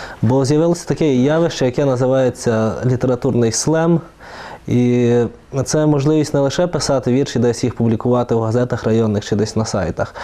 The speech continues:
а це можливість виступати з віршами.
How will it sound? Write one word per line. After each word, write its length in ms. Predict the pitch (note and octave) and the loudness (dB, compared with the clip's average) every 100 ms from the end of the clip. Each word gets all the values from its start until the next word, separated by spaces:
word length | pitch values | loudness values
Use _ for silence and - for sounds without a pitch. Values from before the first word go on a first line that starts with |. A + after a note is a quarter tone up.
| - - - | -10 -8 -4
а 180 | A2+ | -2
це 140 | A2 D#3 | 0 0
можливість 520 | F3+ D3+ D#3+ D#3+ - | 2 2 2 2 0
виступати 600 | C#3+ - D3 B2 A2+ A#2 | -2 0 -2 0 0 0
з 60 | G#2+ | 0
віршами. 520 | A2+ G#2+ C#3 C#3+ F3+ | 0 0 -2 0 0